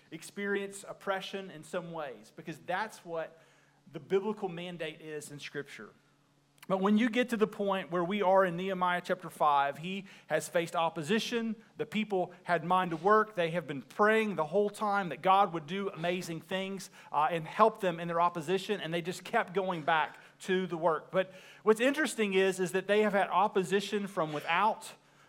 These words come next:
but they also, you see, have opposition within. And in Nehemiah chapter five, you're gonna see some of the oppression, opposition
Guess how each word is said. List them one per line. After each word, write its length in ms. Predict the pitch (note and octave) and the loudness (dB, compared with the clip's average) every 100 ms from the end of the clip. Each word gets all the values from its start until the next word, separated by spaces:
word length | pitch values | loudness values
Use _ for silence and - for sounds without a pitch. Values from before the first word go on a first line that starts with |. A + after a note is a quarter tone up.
| - | -4
but 100 | F#3 | 0
they 120 | G3 | 2
also, 440 | F3+ A#3 B3 G#3+ | 4 4 4 2
you 200 | F3 F3+ | 2 -2
see, 280 | F#3+ - F#3 | -6 -4 -4
have 260 | F3 F3+ E3 | 2 2 4
opposition 840 | E3 E3+ - D3 E3+ D#3 D#3+ D3+ | 2 2 0 -6 -6 -8 -8 -8
within. 480 | C#3+ C#3 D3+ D3 B2 | -8 -10 -10 -10 -10
And 160 | D#3+ E3+ | -10 -8
in 160 | E3+ | -6
Nehemiah 500 | F3+ A3 G3+ F#3 F#3 F3+ | -2 -2 0 -2 -2 -2
chapter 280 | F#3 D#3+ | -4 -4
five, 420 | - F#3 E3+ D#3 C#3+ | -2 2 4 2 -2
you're 120 | G3+ | -4
gonna 140 | A#3+ | -2
see 360 | G#3+ - F3 D#3+ | -6 -8 -10 -8
some 240 | - E3+ | -8 -8
of 40 | E3 | -6
the 100 | D#3 | -6
oppression, 540 | D3+ G#3+ A3+ - E3+ | -4 -2 -2 -2 -6
opposition 840 | D3 E3+ D#3 C#3 F#3 F#3+ C#3+ C#3 | -6 -6 -6 -2 -4 -4 -10 -10